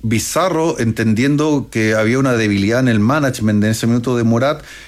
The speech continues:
entró y negoció con ellos de, diciendo o argumentando de que no podía participar yo de esa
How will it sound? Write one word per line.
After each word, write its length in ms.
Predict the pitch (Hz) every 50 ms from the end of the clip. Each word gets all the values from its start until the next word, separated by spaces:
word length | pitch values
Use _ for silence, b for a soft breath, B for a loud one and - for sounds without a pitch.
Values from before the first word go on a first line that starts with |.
| B
entró 520 | - 123 123 127 127 - - 190 208 214 -
y 80 | 156 139
negoció 500 | 143 139 127 127 120 113 - - 180 180
con 200 | 170 170 151 156
ellos 280 | 165 160 165 170 160
de, 300 | 139 139 139 135 - - - - - - 107 101 104 - -
diciendo 640 | - 107 107 - - - 147 170 170 147 135 127 135
o 340 | 143 120 120 113 110 113 113
argumentando 720 | 110 107 110 113 110 104 - - 139 143 147 143 151 143
de 80 | 127 113
que 100 | 131 143
no 220 | 123 135 156 180
podía 420 | 175 190 175 165 165 175 165 165 -
participar 600 | 147 131 - 131 117 - 123 113 143 139 143 127
yo 260 | 120 139 151 156 143
de 340 | 139 139 135 131 127 131 131 -
esa 760 | 120 123 120 - - 135 135 131 131 127 127 123 123 120